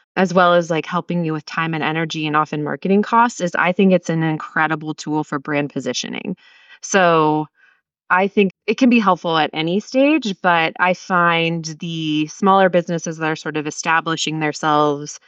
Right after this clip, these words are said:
even businesses that are launching, I like to do collaborations a lot for launch strategies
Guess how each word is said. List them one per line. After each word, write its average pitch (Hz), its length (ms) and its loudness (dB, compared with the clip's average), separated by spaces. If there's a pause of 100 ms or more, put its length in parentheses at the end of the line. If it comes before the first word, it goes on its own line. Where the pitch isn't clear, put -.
(520)
even 185 420 4
businesses 170 560 0
that 160 180 2
are 151 220 4
launching, 156 720 2
I 165 100 0
like 160 220 -2
to 156 120 -6
do 156 220 -12
collaborations 147 680 -2
a 151 80 -2
lot 147 340 0 (240)
for 147 280 4
launch 143 300 0
strategies 220 760 2